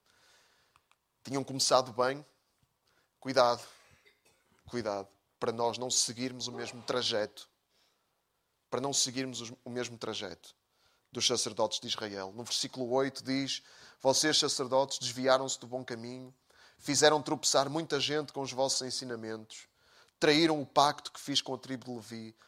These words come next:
palavra do Senhor Todo-Poderoso. É muito triste, não é? Quando nós, ah, começamos bem e depois nos desviamos do propósito de Deus e, e falhamos o objetivo, falhamos o alvo.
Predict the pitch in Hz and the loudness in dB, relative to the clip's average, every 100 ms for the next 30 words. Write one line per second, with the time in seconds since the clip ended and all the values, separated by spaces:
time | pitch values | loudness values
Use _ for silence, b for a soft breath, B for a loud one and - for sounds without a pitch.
0 | b 131 123 127 123 120 - - 113 113 | b 0 6 4 4 -4 -4 -4 -6 -8
1 | - 104 - 104 101 98 - - B B | -10 -16 -16 -16 -14 -16 -18 -20 B B
2 | B B B 123 165 - 117 110 - - | B B B -4 -4 -6 -8 -6 -6 -8
3 | 107 113 135 _ 123 120 117 123 127 127 | -10 -10 -12 _ -2 -2 0 2 4 2
4 | - - _ _ b b b b - 120 | -2 -6 _ _ b b b b -2 0
5 | 117 - - 135 - 143 123 117 120 127 | 0 -2 -4 2 2 2 -2 -2 -2 -4
6 | 131 _ - 113 - 131 123 113 113 117 | -10 _ -14 -10 -2 -2 -2 -8 -8 -8
7 | 110 101 107 - - _ _ _ _ _ | -8 -8 -12 -20 -20 _ _ _ _ _
8 | _ - 110 123 113 107 107 - 120 117 | _ -14 -6 -4 -4 -6 -10 -8 -2 4
9 | 107 104 107 _ 110 107 104 101 - _ | 4 2 -8 _ -10 -6 -6 -8 -16 _
10 | _ b b b b - 113 107 107 - | _ b b b b -14 -10 -8 -10 -8
11 | 123 131 123 123 123 113 113 113 117 - | 2 6 6 4 0 -4 -4 -2 -4 -4
12 | 113 110 117 113 123 117 117 110 113 110 | -10 -8 -4 -2 -2 -4 -4 0 2 2
13 | 110 113 | -2 -10